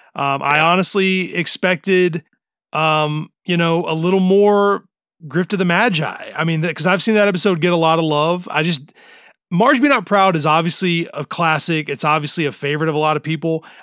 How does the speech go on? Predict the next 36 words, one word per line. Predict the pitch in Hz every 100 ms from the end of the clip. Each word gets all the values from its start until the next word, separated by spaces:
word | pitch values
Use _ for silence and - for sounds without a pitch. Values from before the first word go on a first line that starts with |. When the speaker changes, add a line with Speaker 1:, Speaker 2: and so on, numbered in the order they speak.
| -
Speaker 1:
I | 190
just | 226
didn't | 175 220
expect | 196 - 196 196
it |
to | 147
be | 139
such | 160 175 151
an | 143 -
overwhelming | 143 156 160 147 143 143 135 131
answer. | 151 143 135
And | 131
I | 135
also | 165 254 - 180 160 156 - - -
did | - 165
not | 165 165
expect | - - 170 160
so | - - 180 185
many | 180 175 170 160 _ _ _ _ _ -
you | 190
know, | 170 156 156
diverse, | 151 139 175 175 151 190 143 - -
underrated | 180 175 160 170 240 151
responses. | 123 - 135 101 -
I | 135
didn't | 175
expect | 160 - 175
so | -
many | 170 165
people | 156 190 170 131 113 _ _ _ _
to | -
say | 180
Holidays | 151 151 147 139
of | 113
Future | 143 127
Pa-, | - 143